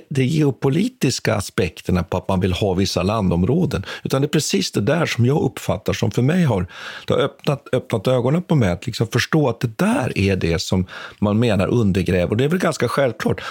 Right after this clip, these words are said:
Sen finns det otroligt många aspekter här som vi liksom nu bara s-, s-, slarvar över, men jag tycker att det är viktigt, där skulle jag vilja lyfta fram. Sen när det gäller då påverkan på,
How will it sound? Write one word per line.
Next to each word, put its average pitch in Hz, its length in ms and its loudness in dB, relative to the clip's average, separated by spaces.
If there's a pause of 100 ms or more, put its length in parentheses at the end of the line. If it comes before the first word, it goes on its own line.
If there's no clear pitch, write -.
(300)
Sen 165 180 -2
finns 196 140 -2
det 160 120 0
otroligt 170 540 0
många 87 220 2
aspekter 107 500 -2
här 78 140 0
som 82 180 0
vi 85 140 2
liksom 85 360 -2
nu 85 60 2
bara 85 240 -2
s-, - 160 -8 (120)
s-, - 540 -8
slarvar 110 400 0
över, 160 360 0
men 113 120 4
jag 123 120 -2
tycker 127 240 0
att 117 200 -4 (540)
det 139 360 0
är 127 40 2
viktigt, 127 500 -2
där 139 140 2
skulle 123 220 0
jag 113 40 2
vilja 107 160 2
lyfta 113 300 0
fram. - 280 -2 (320)
Sen 220 300 0
när 240 80 2
det 226 80 2
gäller 95 280 2
då 87 120 2
påverkan 87 840 -2
på, 90 220 -2